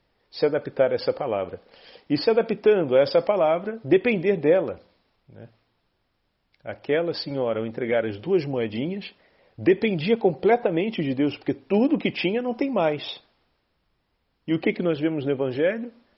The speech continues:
O próprio Filho de Deus vendo-a no seu gesto. Deus que vê no escondido do coração, Deus que tudo vê, vê o gesto de amor daquela mulher, fala dele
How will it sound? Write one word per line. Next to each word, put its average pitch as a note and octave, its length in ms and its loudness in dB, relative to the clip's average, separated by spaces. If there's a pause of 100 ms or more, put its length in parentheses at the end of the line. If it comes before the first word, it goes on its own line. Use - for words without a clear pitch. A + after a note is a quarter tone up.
(300)
O D#3+ 80 -2
próprio A3+ 340 2
Filho G3+ 240 -2
de E3 120 -2
Deus G#3 380 0
vendo-a C#3 800 4 (160)
no C#3+ 140 -2
seu F3 240 4
gesto. C#3 540 0 (1600)
Deus D3+ 320 2
que C3 120 -4
vê C3+ 240 -2
no C3 100 -6
escondido C3 540 -6
do B2 100 -6
coração, D3+ 640 -4 (420)
Deus D#3+ 280 4
que D3 100 -6
tudo D3+ 340 -2
vê, D3+ 420 -2
vê B2+ 420 4
o G#3+ 100 4
gesto D3+ 320 2
de B2 100 0
amor C3+ 340 -4
daquela B2+ 380 -4
mulher, B2 500 -6 (800)
fala G#3 380 4
dele E3+ 680 2